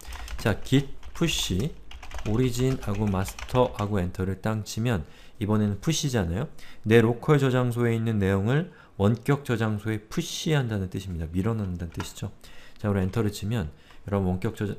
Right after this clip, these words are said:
로-, 로컬에 있는 것이 원격으로 업로드 되는 거죠. 자, 유사한 메시지가 나타나면 정상적으로 업로드가 된 겁니다. 자, 그럼 그 상태에서 깃허브 홈페이지로 제가 이렇게 이동을 해볼게요.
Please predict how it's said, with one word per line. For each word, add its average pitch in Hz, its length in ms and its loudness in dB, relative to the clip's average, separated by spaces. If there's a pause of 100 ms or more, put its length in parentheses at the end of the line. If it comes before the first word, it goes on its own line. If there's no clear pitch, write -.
로-, 110 200 -8 (100)
로컬에 117 420 0
있는 101 200 -2
것이 92 220 -4
원격으로 90 520 -6
업로드 98 380 -2
되는 80 240 -6
거죠. 85 220 -12 (1080)
자, 90 240 2
유사한 147 420 4
메시지가 123 520 2
나타나면 95 600 0
정상적으로 113 840 -2
업로드가 101 400 -2
된 82 160 -6
겁니다. 85 400 -6 (420)
자, 120 120 2
그럼 127 240 4
그 110 100 -4
상태에서 123 760 2
깃허브 143 540 0
홈페이지로 123 540 0
제가 98 320 0
이렇게 95 300 -4
이동을 92 300 -2
해볼게요. 101 460 -4